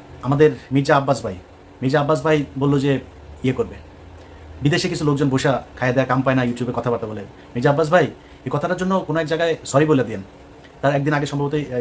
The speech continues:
পিনাকিদা তার ব্যাপারে একটু কথা বলছিল, এই জন্য তিনি এটা বলে ফেলেন। ছয় মাস হয় নাই ভাই এখনো।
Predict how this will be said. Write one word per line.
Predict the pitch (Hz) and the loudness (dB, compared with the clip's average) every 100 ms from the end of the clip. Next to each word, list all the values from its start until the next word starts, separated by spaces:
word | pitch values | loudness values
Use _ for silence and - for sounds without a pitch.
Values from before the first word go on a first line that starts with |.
| 120 | 0
পিনাকিদা | 135 135 143 | -2 0 -2
তার | 143 | -2
ব্যাপারে | 131 131 | -2 -4
একটু | 131 | -4
কথা | - 127 | -2 -2
বলছিল, | 147 147 208 - - | -2 -2 -4 -6 -8
এই | 127 | -2
জন্য | 139 | 0
তিনি | 131 131 | 2 0
এটা | 123 | 0
বলে | 123 | -2
ফেলেন। | 117 107 | -2 -6
ছয় | - 156 | -2 0
মাস | 180 - | 0 0
হয় | 147 | 0
নাই | 131 | 0
ভাই | 113 | 0
এখনো। | 110 101 | -4 -4